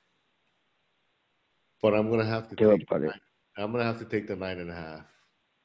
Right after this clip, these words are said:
Speaker 2: What do you mean? You taking
Speaker 1: I'm
Speaker 2: the Giants or the Eagles?
Speaker 1: Yeah, I'm taking the Giants.
Speaker 2: Oh,
Speaker 1: Nine and a half.
Speaker 2: boy. Welcome aboard. Danny Dimes, baby.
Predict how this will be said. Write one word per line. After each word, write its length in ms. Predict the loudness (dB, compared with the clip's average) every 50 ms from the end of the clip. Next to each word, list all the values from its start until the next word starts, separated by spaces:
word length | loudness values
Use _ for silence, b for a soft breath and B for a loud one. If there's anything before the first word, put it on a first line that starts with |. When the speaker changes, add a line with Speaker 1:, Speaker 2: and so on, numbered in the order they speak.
| _ _ _ _ _ _ _ _ _ _ _ _ _
Speaker 2:
What 100 | 4 6
do 60 | 8 8
you 40 | 8
mean? 320 | 8 4 4 2 0 -2 -4 _ _ _ _ _ _ _
You 80 | 2
taking 220 | 4 4 4 6 6
Speaker 1:
I'm 60 | 6
Speaker 2:
the 60 | 6
Giants 360 | 6 6 8 8 6 6 4 4
or 40 |
the 100 | 4 6 6 6 4
Eagles? 140 | 2 -4 -10 -14 _ _
Speaker 1:
Yeah, 240 | -4 0 2 2 2
I'm 100 | 0 2
taking 260 | 2 2 2 2 -2
the 80 | -4
Giants. 760 | -4 -4 -4 -4 -4 -4 -4 -6 -8 -12 -14 -18 -18 -20 -20 -20
Speaker 2:
Oh, 360 | _ _ _ _ _ -8 -6
Speaker 1:
Nine 140 | -4 -2 2
and 80 | 4
a 160 | 6 6 6
half. 80 | 4 4
Speaker 2:
boy. 220 | 4 4 6 6
Welcome 340 | 6 6 6 6 6 4 2
aboard. 540 | 0 4 6 6 8 8 8 8 6 4 2
Danny 200 | 0 0 0 0
Dimes, 420 | 0 0 0 0 0 -4 -8 -8 -6
baby. 320 | -4 -4 -2 -4 -6 -12